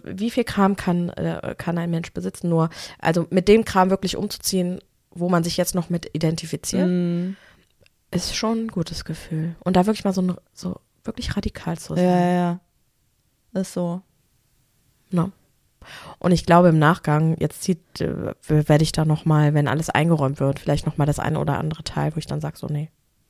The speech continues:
Speaker 1: das kommt
Speaker 2: Mhm.
Speaker 1: jetzt nicht da in den Schrank.
Speaker 2: Ja.
Speaker 1: You never know.
Speaker 2: Ja, ich hab's dann eine Zeit lang auch so gemacht, dass ich dann Teile zumindest schon mal in den Keller oder die Garage geräumt habe.
Speaker 1: Katastrophe.
Speaker 2: Was natürlich zum Nachteil dann hat, dass es dann in der Garage rumsteht
Speaker 1: Ja.
Speaker 2: und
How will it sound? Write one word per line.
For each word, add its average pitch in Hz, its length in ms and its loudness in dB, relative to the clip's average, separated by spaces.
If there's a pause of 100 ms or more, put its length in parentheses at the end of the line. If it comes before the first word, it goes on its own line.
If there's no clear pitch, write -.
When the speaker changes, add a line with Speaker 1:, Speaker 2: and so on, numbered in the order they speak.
(260)
Speaker 1:
das 170 360 2
kommt 160 200 2
Speaker 2:
Mhm. 160 60 0
Speaker 1:
jetzt 175 120 -8
nicht 165 180 -6
da 143 120 -6
in 135 60 -8
den 160 140 -8
Schrank. 165 300 -10 (260)
Speaker 2:
Ja. 185 220 0 (140)
Speaker 1:
You 160 100 0
never 156 240 2
know. 147 240 -2 (600)
Speaker 2:
Ja, 190 100 6
ich 190 60 6
hab's 202 100 0
dann 220 120 0
eine 190 100 0
Zeit 208 220 -2
lang 233 180 0
auch 220 140 0
so 214 140 -4
gemacht, 202 320 -2
dass 202 140 0
ich 190 80 0
dann 180 300 0
Teile 196 240 4
zumindest 190 360 0
schon 196 100 -2
mal 180 120 2
in 170 160 -4
den 170 60 -2
Keller 196 220 -2
oder 175 100 -4
die 165 100 2
Garage 160 440 4
geräumt 196 440 2
habe. 208 400 2
Speaker 1:
Katastrophe. 185 920 2
Speaker 2:
Was 190 260 4
natürlich 190 760 2
zum 175 320 -2 (280)
Nachteil 190 480 4
dann 180 200 2
hat, 190 120 2 (120)
dass 175 180 0
es 170 140 -8
dann 180 140 0
in 170 60 0
der 180 100 8
Garage 180 340 6
rumsteht 175 800 2
Speaker 1:
Ja. 190 160 2
Speaker 2:
und 185 180 -4